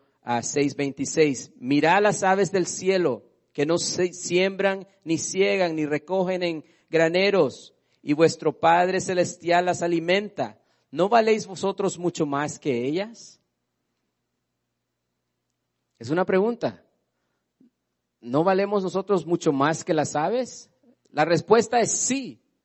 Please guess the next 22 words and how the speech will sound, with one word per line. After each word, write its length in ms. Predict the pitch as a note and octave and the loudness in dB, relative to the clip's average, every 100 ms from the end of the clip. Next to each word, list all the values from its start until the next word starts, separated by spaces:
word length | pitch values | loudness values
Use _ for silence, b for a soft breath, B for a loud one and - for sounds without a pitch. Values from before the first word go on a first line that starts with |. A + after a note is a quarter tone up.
| _ _ _ _ _ | _ _ _ _ _
valemos 440 | B2 C#3+ G3+ G#3 E3 | 0 2 4 2 -2
mucho 240 | D#3 C#3+ | -2 -2
más 220 | B2+ A#2+ | -4 -8
que 100 | - | -10
las 220 | G#2+ G2+ | -12 -12
aves. 360 | G2 F#2+ G2 - _ _ _ - | -12 -12 -14 -20 _ _ _ -12
Entonces, 420 | B2 E3 D#3+ F3 | -2 2 2 0
si 140 | F3 D3 | -2 2
Dios 300 | E3+ G3+ - | 4 4 0
cuida 320 | A3 B3+ B3 | -2 4 4
de 80 | A#3+ | 6
las 240 | A3 - | 4 4
aves, 460 | F3+ D3+ D#3+ D3+ - b b | 4 6 4 2 -14 b b
¿acaso 500 | D#3 F#3+ G3+ A3 G#3 | -2 0 0 2 2
no 360 | F3 F#3 G#3+ | 4 6 6
cuidará 500 | G#3 A3 G#3 F#3+ G3 | 2 -2 2 4 6
de 100 | G3+ | 4
nosotros? 760 | G3 F3+ G#3 A3 B3+ A#3+ - _ _ _ _ _ _ _ _ _ _ _ _ _ _ _ _ _ | 2 -2 -2 -4 -6 -14 -16 _ _ _ _ _ _ _ _ _ _ _ _ _ _ _ _ _
Hermanos, 540 | A#2 F#3+ C#4+ B3+ - _ _ _ _ _ _ _ _ _ _ _ _ _ _ _ _ _ _ _ _ | -2 0 0 -2 -8 _ _ _ _ _ _ _ _ _ _ _ _ _ _ _ _ _ _ _ _
claro 320 | D3 A3+ C#4+ | 0 4 4
que 100 | D4+ | 2
sí. 580 | - B3+ E4 C4+ G#2+ | 0 -4 -4 -6 -12